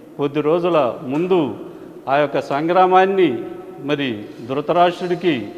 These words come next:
తెలియపరచడం కోసం సంజయునికి దివ్య దృష్టిని ప్రసాదిస్తున్నటువంటి భగవాన్ శ్రీ వేదవ్యాసుల వారిని మనం ఇక్కడ తిలకించవచ్చు. మహాభారత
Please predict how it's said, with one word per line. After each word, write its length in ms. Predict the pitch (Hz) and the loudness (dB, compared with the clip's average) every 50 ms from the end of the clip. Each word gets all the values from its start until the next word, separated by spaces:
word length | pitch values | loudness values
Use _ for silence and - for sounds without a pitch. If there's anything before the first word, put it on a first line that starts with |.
| - - - - - - - - - | -16 -18 -18 -20 -20 -20 -20 -6 -2
తెలియపరచడం 680 | 147 151 175 196 196 185 190 175 165 - - 175 160 | 0 2 4 2 2 2 0 0 0 -2 -4 -4 -4
కోసం 560 | 147 160 156 170 160 - 185 170 143 117 107 107 - - - - - - - - - - - - - - - - - _ - - _ _ - | -2 0 0 0 2 2 0 0 0 -2 -4 -10 -12 -16 -18 -18 -18 -20 -20 -20 -20 -20 -20 -20 -20 -20 -20 -20 -20 _ -20 -20 _ _ -4
సంజయునికి 840 | - 151 165 185 180 202 202 202 196 196 170 180 175 147 123 113 - - - 139 | -2 0 0 4 4 6 6 6 4 2 2 2 2 2 2 -2 -6 -8 -12 -12
దివ్య 440 | 123 117 113 147 165 175 196 202 | -12 -6 -2 -2 0 4 4 2
దృష్టిని 460 | 185 165 180 175 170 - 202 185 180 180 | 4 2 -2 -2 -2 -6 -6 -4 -4 -4
ప్రసాదిస్తున్నటువంటి 1200 | - - 151 131 - 165 165 165 160 151 - 175 151 147 139 139 143 143 135 127 135 127 113 104 - - - - - - - - | -2 -2 -6 -2 0 0 0 0 -2 -4 -4 -4 -4 -4 -4 -4 -4 -4 -4 -6 -6 -6 -6 -8 -10 -14 -20 -20 -20 -20 -20 -4
భగవాన్ 360 | 113 127 135 143 151 156 160 143 | 0 0 2 4 2 2 2 0
శ్రీ 200 | - 143 135 139 | -2 -6 -6 -4
వేదవ్యాసుల 580 | 127 127 139 135 147 147 147 143 127 - 139 | 0 0 0 0 0 0 0 -2 -2 -4 -6
వారిని 560 | 135 131 131 131 123 131 131 131 127 107 95 95 - - - - - | -4 -2 -2 -2 -2 -4 -6 -4 -4 -6 -6 -10 -14 -18 -20 -16 -8
మనం 220 | 127 131 131 135 135 | -4 -4 -2 -2 -4
ఇక్కడ 240 | 123 - 123 117 110 | -4 -6 -8 -8 -6
తిలకించవచ్చు. 920 | 127 120 123 123 120 107 101 107 95 90 - - 90 - _ _ - - | -6 -8 -6 -8 -8 -10 -10 -12 -12 -12 -16 -20 -20 -20 _ _ -16 -14
మహాభారత 920 | 123 123 135 160 185 185 185 190 185 185 185 185 190 196 190 180 156 127 | -12 -6 -2 0 0 2 2 2 0 0 0 -2 -4 -2 -2 -2 -2 -4